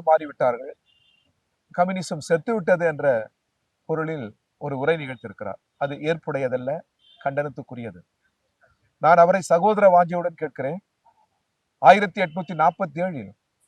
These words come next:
காரல் மார்க்சும் ஏங்கல்ஸும் ஜெர்மனியில், "கருத்தால் கரத்தால் உழைக்கிற உலக நாடுகளின் தொழிலாளர்களே ஒன்று கூடுங்கள், நீங்கள் இழக்க இருப்பது அடிமைச் சங்கிலி, அடைய இருப்பது பொன்னுலகம்" என்றார். அந்த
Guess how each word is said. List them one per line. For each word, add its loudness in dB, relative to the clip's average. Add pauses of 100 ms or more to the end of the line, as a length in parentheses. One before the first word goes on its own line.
(440)
காரல் 4
மார்க்சும் 0
ஏங்கல்ஸும் -4
ஜெர்மனியில், -8 (1800)
"கருத்தால் 6
கரத்தால் 4
உழைக்கிற -2
உலக 2
நாடுகளின் 0
தொழிலாளர்களே 2
ஒன்று -14
கூடுங்கள், -6 (1400)
நீங்கள் -2
இழக்க 2
இருப்பது 2
அடிமைச் -4
சங்கிலி, -6 (160)
அடைய 2
இருப்பது -6 (100)
பொன்னுலகம்" 0
என்றார். -4 (1200)
அந்த -2